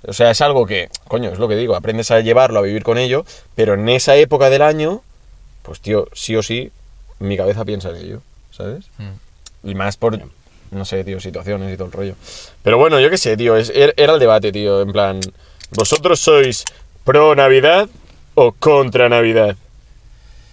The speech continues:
Speaker 3: Uf, es una buena pregunta, ¿eh? Yo creo que pro, tío.
Speaker 1: ¿Sí?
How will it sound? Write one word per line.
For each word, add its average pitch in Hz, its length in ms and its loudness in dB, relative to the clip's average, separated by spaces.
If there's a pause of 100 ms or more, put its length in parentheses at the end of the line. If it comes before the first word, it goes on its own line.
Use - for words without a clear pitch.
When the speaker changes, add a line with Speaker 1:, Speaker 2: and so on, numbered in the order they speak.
(160)
Speaker 3:
Uf, - 400 -10 (680)
es - 60 -18
una 131 80 -10
buena 151 200 -6
pregunta, 107 560 -6
¿eh? 202 60 -14 (960)
Yo 135 100 -10
creo 208 140 0
que 110 80 -2
pro, 92 260 -2
tío. 85 340 -10
Speaker 1:
¿Sí? - 120 -8